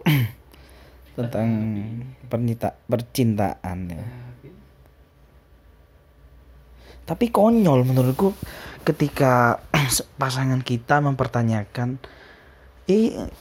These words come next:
Speaker 1: eh, nanti pemasukanmu gimana? Nanti, eh, hidup, biaya hidupnya gimana? Nanti gini." Eh, Cuk, ayolah. Ini bukan tentang aku aja gitu loh.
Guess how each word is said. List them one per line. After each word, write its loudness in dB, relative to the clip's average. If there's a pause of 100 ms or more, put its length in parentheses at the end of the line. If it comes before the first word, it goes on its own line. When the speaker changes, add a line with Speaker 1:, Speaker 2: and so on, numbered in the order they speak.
(240)
Speaker 1:
eh, -2 (260)
nanti 0
pemasukanmu 2
gimana? 0 (1120)
Nanti, -4 (400)
eh, 0
hidup, -4 (320)
biaya 4
hidupnya 0
gimana? -4
Nanti -6
gini." -6 (560)
Eh, 0 (240)
Cuk, 0 (240)
ayolah. 4 (1040)
Ini 2
bukan 2
tentang 0 (500)
aku 2
aja 2
gitu -4
loh. -8